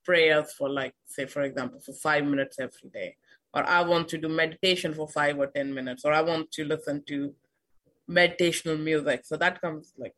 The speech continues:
more like spiritual. For physical, it's like, "Oh, I want to do exercise."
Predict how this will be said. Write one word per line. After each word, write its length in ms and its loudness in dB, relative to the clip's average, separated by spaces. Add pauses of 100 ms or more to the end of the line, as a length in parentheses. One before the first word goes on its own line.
(140)
more 200 0
like 180 0
spiritual. 500 -10
For 140 -4
physical, 480 2
it's 160 0
like, 180 0
"Oh, 60 0
I 140 4
want 240 0
to 80 -20
do 240 -12
exercise." 720 -12